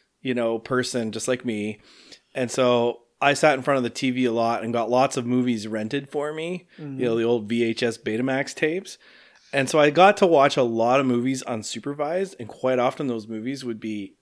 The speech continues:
Speaker 1: completely inappropriate for an eight-year-old. Um,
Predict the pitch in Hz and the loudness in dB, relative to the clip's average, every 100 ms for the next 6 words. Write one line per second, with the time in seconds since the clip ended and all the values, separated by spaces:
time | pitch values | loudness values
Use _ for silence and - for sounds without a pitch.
0 | - 123 120 - 135 147 160 143 123 117 | -12 -12 -10 -8 0 0 2 -2 -2 -4
1 | - 107 110 107 - 107 101 85 80 104 | -6 -6 -6 -8 -8 -10 -10 -10 -12 -10
2 | 104 101 117 - - _ - _ _ 123 | -10 -10 -12 -18 -20 _ -20 _ _ -6
3 | 113 110 107 | -4 -6 -10